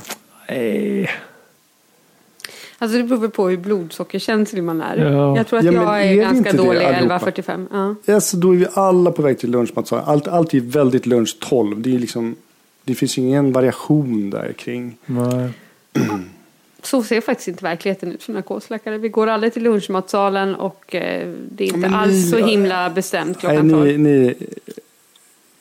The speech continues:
Speaker 3: är, tillhör undantagen.
Speaker 1: Fast har man inte lite mer kontroll där mitt på dagen på något sätt? Jag känner liksom att då borde inte saker gå så snett så ofta.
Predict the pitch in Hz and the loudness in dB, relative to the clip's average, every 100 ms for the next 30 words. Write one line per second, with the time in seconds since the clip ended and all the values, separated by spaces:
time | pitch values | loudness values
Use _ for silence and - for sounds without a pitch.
0 | _ - 120 110 107 107 - - - _ | _ -2 0 2 0 -4 -8 -18 -20 _
1 | _ - 135 110 101 110 117 107 101 110 | _ -6 -2 -2 -2 -2 -2 -4 -6 -8
2 | 113 - 180 170 190 202 190 185 185 175 | -10 -6 -4 0 2 4 4 2 2 0
3 | 165 175 175 170 - 160 - 202 180 127 | 0 2 2 2 0 -2 0 2 2 2
4 | 123 120 117 - 120 113 110 110 117 117 | 2 0 -2 -2 0 0 -2 -4 -2 -2
5 | 151 147 - 160 156 151 147 - 143 - | 0 0 0 2 2 2 0 0 -2 -4
6 | - _ - - - - - - - _ | -20 _ -20 -20 -20 -20 -20 -20 -20 _
7 | 165 156 143 143 135 120 127 120 113 - | -2 0 2 2 2 -2 -4 -4 -4 -8
8 | - 120 - 151 135 - - - 107 - | -6 -4 0 0 0 -4 -8 -6 -6 -6
9 | - 151 143 - - 143 | -4 -2 -2 -6 -8 -8